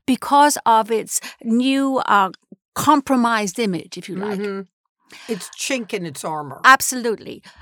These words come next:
Speaker 1: Uh, Lululemon, the same story. Guess Jeans.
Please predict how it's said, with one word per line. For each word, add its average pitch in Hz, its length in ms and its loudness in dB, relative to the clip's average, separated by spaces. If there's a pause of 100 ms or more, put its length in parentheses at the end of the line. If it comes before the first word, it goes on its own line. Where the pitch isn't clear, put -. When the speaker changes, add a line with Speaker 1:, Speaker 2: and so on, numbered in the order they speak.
(160)
Speaker 1:
Uh, 208 260 2
Lululemon, 247 880 0
the 285 100 -2
same 285 300 0
story. 233 680 -2
Guess 262 340 0
Jeans. - 580 -6